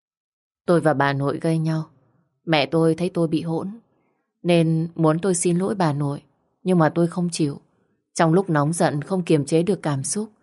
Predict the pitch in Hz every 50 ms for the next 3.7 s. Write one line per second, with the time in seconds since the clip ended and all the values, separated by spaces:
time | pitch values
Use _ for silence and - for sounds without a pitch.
0 | _ _ _ _ _ _ 180 180 170 165 160 156 - - 143 139 135 156 185 -
1 | 185 170 165 170 170 - _ _ _ _ _ _ _ _ _ _ - - 180 160
2 | 143 151 143 143 147 143 - 196 185 165 156 143 135 131 - 170 170 165 160 151
3 | 139 139 127 175 175 165 165 151 - - - 165 170 175